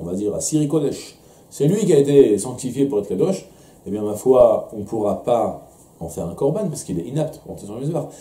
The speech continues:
Mais il sera quand même Kadosh, qu'on ne pourra pas le tondre, on ne pourra pas travailler avec lui. Il faudra attendre qu'il ait un défaut physique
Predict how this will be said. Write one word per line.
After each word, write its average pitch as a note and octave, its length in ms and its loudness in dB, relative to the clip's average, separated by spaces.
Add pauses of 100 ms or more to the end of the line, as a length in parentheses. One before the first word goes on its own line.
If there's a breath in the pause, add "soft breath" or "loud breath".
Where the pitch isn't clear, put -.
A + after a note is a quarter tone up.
(220 loud breath)
Mais G#2+ 60 -10
il - 20 -10
sera A#2+ 140 -6
quand C#3+ 100 0
même D#3 160 0
Kadosh, C3+ 320 0
qu'on G#2+ 120 -12
ne G2 40 -8
pourra G#2 260 -6
pas C3 160 0
le A2+ 140 0
tondre, C3 340 -4
on G2 100 -6
ne - 20 -10
pourra F#2+ 160 -6
pas G#2 100 -8
travailler A2+ 240 -6
avec - 160 -6
lui. E3+ 180 -2 (300 loud breath)
Il - 80 -14
faudra C3 220 2
attendre B2+ 260 -4
qu'il A#2 220 -4
ait A#2 140 0
un G#2 120 -6
défaut G#2+ 380 -2
physique D3+ 560 -4